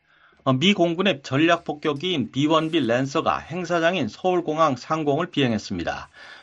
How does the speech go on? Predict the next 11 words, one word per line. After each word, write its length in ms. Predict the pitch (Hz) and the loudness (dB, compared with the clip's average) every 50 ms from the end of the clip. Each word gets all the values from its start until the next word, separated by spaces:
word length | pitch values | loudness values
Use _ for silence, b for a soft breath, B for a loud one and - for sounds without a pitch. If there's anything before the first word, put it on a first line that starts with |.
| B B | B B
죽음의 400 | - - 143 160 175 185 185 180 | 0 2 4 6 6 6 6 6
백조로 420 | 147 139 139 - 170 160 160 156 | 4 0 -2 0 2 2 2 2
불리는 380 | 143 147 147 151 156 175 156 143 | 2 0 0 0 0 0 0 0
이 100 | 151 147 | 0 0
전략 400 | - 131 127 135 139 143 139 - | 0 0 2 2 2 2 0 -2
폭격기가 640 | 135 127 - - 123 - - 147 131 101 78 71 - B B B B | -8 -8 -6 -6 -6 -6 -4 -2 2 2 2 2 -2 B B B B
한국 440 | - 170 170 180 175 180 160 - | 0 0 2 2 0 -4 -4 -4
국군의 400 | - 123 123 - - 160 156 156 | -6 -10 -8 -6 -4 -2 0 2
날 200 | 151 147 143 139 | 2 2 2 0
행사에 400 | 131 147 151 147 139 147 143 143 | -2 -4 -8 -6 -4 -4 -4 -4
등-, 240 | 139 - 123 123 123 | -4 -6 -10 -10 -10